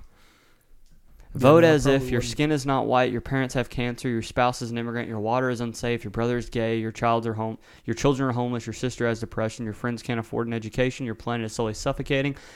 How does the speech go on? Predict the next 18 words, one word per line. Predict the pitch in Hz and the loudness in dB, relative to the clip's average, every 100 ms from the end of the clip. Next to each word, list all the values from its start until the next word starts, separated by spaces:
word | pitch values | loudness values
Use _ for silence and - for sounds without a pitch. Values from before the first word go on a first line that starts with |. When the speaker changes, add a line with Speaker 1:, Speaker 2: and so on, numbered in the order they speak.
| - | -12
Speaker 2:
because | - 117 117 | -4 -4 -4
privilege | - 139 143 143 | -4 -4 -2 -2
has | 135 110 | -2 -4
no | 110 123 | -2 -4
place | 127 123 113 113 | -2 -2 -2 -2
in | 110 | -4
an | 107 | -2
election, | 110 104 - 104 | -4 -4 -8 -8
but | 104 | -6
empathy | 107 104 - 110 | -6 -8 -12 -12
does. | - 90 - - _ _ - | -12 -14 -18 -20 _ _ -10
Hmm. | 165 - - _ _ _ _ - - - - - | -10 -12 -20 _ _ _ _ -20 -20 -20 -20 -14
Interesting. | 123 107 110 113 110 - - - | -14 -12 -12 -14 -14 -18 -16 -2
I'm | 139 | 0
trying | 185 214 | 4 6
to | 165 | 6
find | - 135 127 107 | 4 4 4 2
this. | 104 101 | 0 -4